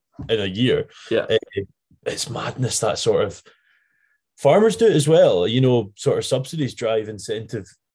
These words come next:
Speaker 1: uh, like, you know, aiming for something, um, which to a point makes sense, but you see folk completely changing what they've done for some time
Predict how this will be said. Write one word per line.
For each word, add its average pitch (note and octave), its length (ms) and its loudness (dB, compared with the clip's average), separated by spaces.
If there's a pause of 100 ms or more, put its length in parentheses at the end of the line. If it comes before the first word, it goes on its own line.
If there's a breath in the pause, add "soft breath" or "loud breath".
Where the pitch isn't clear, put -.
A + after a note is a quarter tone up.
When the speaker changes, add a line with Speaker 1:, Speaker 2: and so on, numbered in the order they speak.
(240)
Speaker 1:
uh, A2+ 320 2
like, G2+ 300 -2
you G#2+ 120 -6
know, F2+ 260 -6 (580)
aiming B2+ 320 4
for A2 160 -2
something, G2 640 0
um, G#2 460 -4
which - 300 -4
to C#3 120 4
a A2 40 2
point D#3 360 0
makes A2+ 240 -10
sense, F#2 320 -6
but - 300 -12
you B2 80 -14
see - 220 -6
folk D#3 260 -8
completely C3+ 420 -8
changing B2 480 -6
what G#2 120 -6
they've - 140 -10
done A#2 200 -2
for G#2 120 -8
some G2+ 240 -6
time G#2+ 400 -2